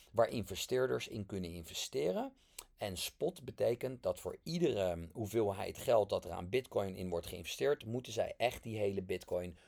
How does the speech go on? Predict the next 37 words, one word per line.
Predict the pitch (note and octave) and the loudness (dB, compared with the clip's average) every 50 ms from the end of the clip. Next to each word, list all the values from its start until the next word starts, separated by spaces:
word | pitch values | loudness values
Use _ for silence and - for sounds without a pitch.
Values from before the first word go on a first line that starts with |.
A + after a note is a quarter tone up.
| - _ _ | -20 _ _
ook | - F2 E2+ E2+ - - - _ _ _ | -2 -2 -2 -2 -4 -10 -16 _ _ _
kopen. | - D#3 D3 B2 - - - - - _ _ _ _ _ _ _ _ - - - - - _ _ _ - | 6 8 8 8 6 2 -4 -12 -14 _ _ _ _ _ _ _ _ -20 -20 -20 -20 -20 _ _ _ -16
Nou, | - - | -10 -6
dat | - G2 | -4 2
werd | F#2 A#2+ B2 A#2+ B2+ | 6 6 6 6 4
in | A#2+ | 0
het | A2 - | -4 -4
verleden | - B2 B2+ C#3+ D3+ C#3 B2 | 0 2 4 4 4 2 0
met | G#2 F2+ | -2 -4
goud | - - - - C3 A#2 G2+ G2 | -4 -4 0 2 4 4 4 4
lang | G2+ A#2 C3+ D#3 | 4 2 2 2
niet | D#3 C#3+ B2 B2 | 2 0 -2 0
altijd | - - G#2+ G2+ F#2+ G2+ F#2 F#2 F#2 - | 2 2 2 2 2 2 0 0 0 0
evenredig | - A2 G#2 G2 F2+ G2 F2+ F#2+ F#2+ F#2 F2 E2+ - | 0 0 0 0 0 0 0 2 2 2 0 0 -4
gedaan. | - F2 E2+ A2+ C3+ D3 D#3 | -4 0 0 2 2 2 0
Met | C3+ A2 - | 0 -2 -2
andere | A2 G#2 G#2 G2 | -2 0 0 2
woorden, | G#2+ B2 B2 A2 F#2+ | 2 2 2 2 0
er | F#2 | 0
werden | F#2+ F#2 F#2 G2 | 0 0 0 0
meer | A2+ C3+ C#3 - | 0 0 2 2
papieren | - G#2+ - - B2 A#2+ G#2+ G2 | 0 -2 -2 -2 -2 -2 -2 -2
contracten | - G#2+ F#2+ F#2+ - A2+ A2 - - - | -2 -6 -6 -2 -2 -2 -2 -2 -4 -10
verkocht | F#2+ F#2 - - E3 C3+ - - - - - - - - | -10 -10 -2 2 2 2 2 0 -4 -10 -16 -20 -20 0
dan | - C3 B2+ | 2 4 4
dat | A#2 A2 - | 6 4 4
er | G#2+ F#2+ | 4 4
daadwerkelijk | F#2+ F#2 F2+ F2 F#2 F2 E2+ D#2+ E2+ - | 4 2 4 4 2 2 2 -2 -6 -10
goud | - - B2+ C#3 D#3+ D#3+ | -4 4 6 6 6 6
werd | D3+ A#2 F#2 F2+ | 4 2 0 0
beheerd | F#2 F#2 F2 F#2+ G2 F2 E2+ - - | 0 -2 -2 0 0 0 0 -2 -8
en, | - - A2 G#2 A2 | -6 -4 -4 -2 -2
of | - G#2 F2+ | -2 -4 -2
ingekocht | C3+ C3+ A#2 A2+ - - - - E2+ E2+ - - - | -2 -2 -2 -4 -4 -4 -2 -2 -2 -2 -4 -2 0
door | G#2 G#2+ | 2 2
diezelfde | G#2 F#2 F#2 G2+ F#2+ F2+ F2 - - F2 - | 2 2 2 4 4 4 4 2 0 -6 -6
instituties. | - F2+ E2 - F2+ D#2+ - D#2 D#2 - - F#2 F2 - - | -6 -6 -8 -8 -10 -8 -8 -8 -6 -4 -4 -4 -4 -4 -4